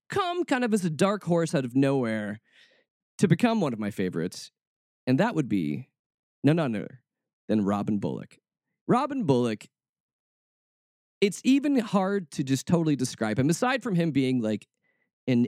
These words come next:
eighties hairband reject who's still wearing his pleather jacket and dyeing his long black hair. But Robin's,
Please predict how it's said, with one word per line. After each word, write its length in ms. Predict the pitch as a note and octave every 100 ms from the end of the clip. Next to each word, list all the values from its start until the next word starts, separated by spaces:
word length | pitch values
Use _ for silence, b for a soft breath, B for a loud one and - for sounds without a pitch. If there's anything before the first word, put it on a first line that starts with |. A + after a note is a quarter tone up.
| -
eighties 380 | E3 E3 D#3+ -
hairband 540 | D3+ D3 A#2+ A#2 A2
reject 580 | A2+ A2+ F#2+ E2+ - - _ _ _ _ _ _ _ B2
who's 120 | A#2+
still 220 | - E3
wearing 260 | C3 C3 A2+
his 120 | -
pleather 320 | B2 A2+ G#2+
jacket 440 | G#2 F2+ G#2 F#2 - _ _ _ _ _ -
and 140 | G#2
dyeing 320 | A2 A2+ A#2+
his 160 | A#2 G#2
long 600 | A2+ A#2 A#2 A2+ A#2 A2+ -
black 500 | A2 A2 G#2 G#2 -
hair. 460 | G2 G2+ A#2 C3 _ _ _ _ _ _ _ -
But 120 | C4
Robin's, 540 | D#4 C#4 A3 E3 -